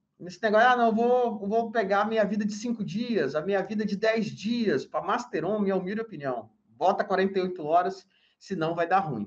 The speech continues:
tá? Underground é muito complicado aqui no Brasil. Nessa pegada aí,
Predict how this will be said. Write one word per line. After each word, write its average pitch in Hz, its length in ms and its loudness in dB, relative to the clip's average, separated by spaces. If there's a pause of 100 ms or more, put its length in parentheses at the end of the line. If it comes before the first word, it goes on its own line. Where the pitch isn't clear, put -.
(100)
tá? 127 340 -6 (160)
Underground 139 640 -2
é 135 100 -4
muito 135 220 -4
complicado 226 440 -4
aqui 226 80 -6
no 220 80 -8
Brasil. 220 380 -6 (720)
Nessa 208 300 2
pegada 196 720 6
aí, 131 400 4